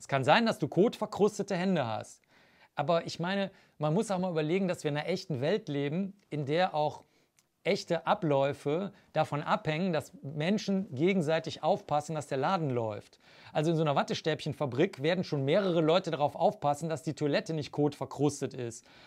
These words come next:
oder dass nicht ein Mitarbeiter, der an Bandwürmern oder Fadenwürmern erkrankt ist und total ausgemergelt und müde ist,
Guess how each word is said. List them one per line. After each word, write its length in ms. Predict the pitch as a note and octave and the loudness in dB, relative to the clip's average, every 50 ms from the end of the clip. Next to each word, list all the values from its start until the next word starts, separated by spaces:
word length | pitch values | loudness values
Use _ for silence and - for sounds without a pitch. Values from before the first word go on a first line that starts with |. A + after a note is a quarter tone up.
| - - - | -20 -2 0
oder 180 | F3+ F3 F3 | 2 2 2
dass 220 | D3+ D#3 F3+ - - | 2 2 0 0 -2
nicht 160 | F3 - - | -4 -2 0
ein 80 | D3 | 0
Mitarbeiter, 600 | D#3 G3+ - - D3 B2+ C#3+ C#3+ D3+ D3 - E3+ | 0 0 0 0 -2 0 0 0 0 0 -2 -4
der 280 | D#3+ C3 D3 D3 D3+ - | -2 -2 0 0 0 -2
an 120 | C#3+ C3+ | -2 0
Bandwürmern 540 | A#2+ D3+ F3+ G3 - - D#3+ E3 E3+ E3 D#3+ | 2 2 2 2 0 0 2 2 2 0 -2
oder 140 | D3 C3+ C3 | -2 -4 -4
Fadenwürmern 580 | - - D3 F#3 B3 G3 C#3 D3 D3+ C#3+ C#3 C3+ | -2 0 0 2 2 2 2 2 0 0 -2 -6
erkrankt 480 | C3 - - - A#2+ B2+ C3+ B2+ - | -8 -10 -6 -4 -4 -4 -4 -6 -6
ist 300 | D#3 D3+ E3+ F3+ - - - - - - - _ | -4 -4 -4 -4 -6 -16 -20 -20 -20 -20 -20 _
und 260 | - E3 F3+ E3+ - | -2 0 0 0 0
total 340 | - D3+ - - D#3 D#3 D#3 | -2 -6 0 4 4 4 4
ausgemergelt 640 | - D3 F#3 F#3 - - D3 C#3+ D3+ D#3 E3 E3 D3+ | 4 0 0 0 0 -4 -2 0 0 0 0 0 0
und 160 | D3 C3+ B2+ | 0 0 0
müde 300 | C3 D3+ F#3+ G#3+ G3+ E3+ | 2 2 2 2 2 0
ist, 400 | - C3+ B2+ D3 F#3 - - _ | 0 -2 -4 -4 -4 -6 -12 _